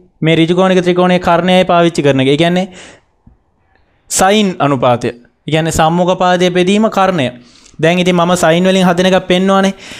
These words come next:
ඒ නිසා මම මේකට පාවිච්චි කරන්නම් ටෑන් වලින් හොයන විදිය. හොඳේ. දැන් ටෑන් විතරනේ මෙතනදී පාවිච්චි කරේ නැත්තේ.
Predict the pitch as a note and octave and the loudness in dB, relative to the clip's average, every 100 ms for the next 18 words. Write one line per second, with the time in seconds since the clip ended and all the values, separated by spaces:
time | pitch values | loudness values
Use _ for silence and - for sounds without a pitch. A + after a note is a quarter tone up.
0 | - D#3 F3+ F#3 F#3+ F3 F#3 F3 E3 F3 | -2 0 0 0 0 2 2 2 2 2
1 | F#3+ - E3+ F3 F3 F3+ F3 E3 D#3+ E3 | 0 0 2 2 0 2 2 2 0 0
2 | E3 - - _ - - E3+ F#3+ G3 G3 | -6 -16 -20 _ -8 0 2 2 2 2
3 | G3 F#3 F3 D#3 C#3 C3 B2+ B2+ F#3+ G#3 | 2 2 2 2 2 2 0 0 0 0
4 | - - - - - - _ _ _ - | -4 -16 -20 -20 -20 -20 _ _ _ -2
5 | C#3 C3 C#3+ E3 E3+ E3+ F#3 F#3 E3+ E3+ | -2 0 0 0 0 -2 0 0 0 -2
6 | D#3 D#3 D#3+ F3+ F3+ E3 F3 F3+ F#3+ | 0 0 0 0 0 0 0 -2 -4